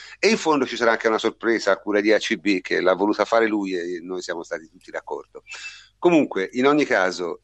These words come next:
eh, la prima partita che abbiamo giocato è stata quella con il Bologna. Con il Bologna,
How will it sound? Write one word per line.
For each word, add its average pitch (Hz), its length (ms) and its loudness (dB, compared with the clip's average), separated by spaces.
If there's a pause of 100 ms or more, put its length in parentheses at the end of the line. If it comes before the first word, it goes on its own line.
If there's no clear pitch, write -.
eh, 104 260 2 (2250)
la 131 180 2
prima 220 280 4
partita 131 380 2
che 117 40 2
abbiamo 117 220 0
giocato 143 340 0
è 143 40 2
stata 110 260 2
quella 104 180 2
con 101 120 -2
il 95 100 -2
Bologna. 87 460 -2
Con 98 140 -2
il 127 80 2
Bologna, 143 540 4